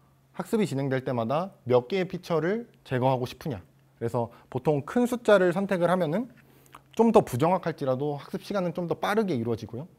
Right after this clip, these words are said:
그다음에 요게 일과 같이, 어, 하나하나의 피처를 다 살펴보겠다 그러면 비교적으로 좀 많은 시간이 걸리게 됩니다.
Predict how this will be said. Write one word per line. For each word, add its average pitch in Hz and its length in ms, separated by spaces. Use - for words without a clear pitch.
그다음에 120 200
요게 127 240
일과 202 300
같이, 175 440
어, 110 380
하나하나의 240 500
피처를 214 300
다 123 140
살펴보겠다 156 600
그러면 135 480
비교적으로 117 380
좀 127 120
많은 117 260
시간이 131 260
걸리게 107 240
됩니다. 104 340